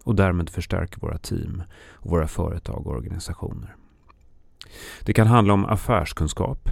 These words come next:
i bred bemärkelse, av affärs- och verksamhetsutveckling,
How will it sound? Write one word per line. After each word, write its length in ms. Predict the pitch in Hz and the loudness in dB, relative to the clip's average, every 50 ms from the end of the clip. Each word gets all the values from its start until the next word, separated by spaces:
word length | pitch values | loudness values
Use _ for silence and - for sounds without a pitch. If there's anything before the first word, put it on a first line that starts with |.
| - | -2
i 120 | - - 92 | -2 -2 0
bred 280 | 85 - 98 92 85 | 2 2 2 2 2
bemärkelse, 640 | 87 95 95 92 85 82 82 - 87 85 - - 135 135 - - - _ - | 2 2 2 2 2 0 -2 -4 -6 -6 -4 -6 -6 -6 -8 -12 -20 _ -4
av 140 | - 92 104 | 0 2 2
affärs- 420 | 104 - - 107 98 98 - - | 2 4 4 2 2 2 0 -2
och 100 | 95 85 | -2 0
verksamhetsutveckling, 1080 | 107 98 87 - - 82 80 78 - - - - - - - - - - 127 123 - | 0 0 0 0 -2 -4 -4 -4 -6 -8 -8 -8 -8 -8 -8 -8 -8 -8 -8 -10 -12